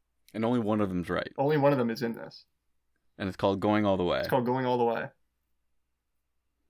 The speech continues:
Speaker 1: What year?
Speaker 2: Nineteen ninety-seven.
Speaker 1: I'm gonna go Alec Baldwin, because I don't think,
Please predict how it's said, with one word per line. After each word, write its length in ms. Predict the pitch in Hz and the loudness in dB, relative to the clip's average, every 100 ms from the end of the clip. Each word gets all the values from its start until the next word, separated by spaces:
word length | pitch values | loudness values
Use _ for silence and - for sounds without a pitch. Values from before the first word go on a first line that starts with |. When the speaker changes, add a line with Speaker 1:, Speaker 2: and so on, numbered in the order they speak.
| _ _ _ _ _ _ _ _ _ _ _ _ _ _ _ - | _ _ _ _ _ _ _ _ _ _ _ _ _ _ _ -2
Speaker 1:
What 160 | 117 | 0
year? 240 | 131 156 233 _ _ _ _ _ | 2 0 -2 _ _ _ _ _
Speaker 2:
Nineteen 400 | 120 120 139 160 | -2 0 0 -2
ninety-seven. 500 | 143 139 131 123 117 - _ _ _ _ _ _ | -4 -4 -4 -6 -8 -12 _ _ _ _ _ _
Speaker 1:
I'm 80 | 107 | -4
gonna 100 | 120 | 0
go 140 | 127 - | 0 2
Alec 240 | 104 123 | 2 2
Baldwin, 440 | 104 101 113 147 180 _ _ _ _ _ _ _ _ _ _ _ | 0 0 -2 -6 -8 _ _ _ _ _ _ _ _ _ _ _
because 260 | 104 104 104 | -8 -4 0
I 60 | |
don't 160 | 101 120 | 0 0
think, 400 | - 123 113 | 0 -2 -2